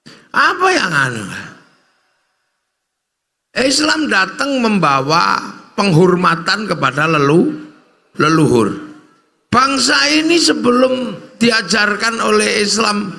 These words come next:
hormat leluhur, bangsa ini juga sudah hormat sama lelu-, leluhur karena punya upacara hormat pada leluhur,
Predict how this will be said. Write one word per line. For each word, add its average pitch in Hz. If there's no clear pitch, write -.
hormat 220
leluhur, 226
bangsa 202
ini 269
juga 185
sudah 165
hormat 135
sama 135
lelu-, 143
leluhur 240
karena 165
punya 202
upacara 160
hormat 226
pada 156
leluhur, 151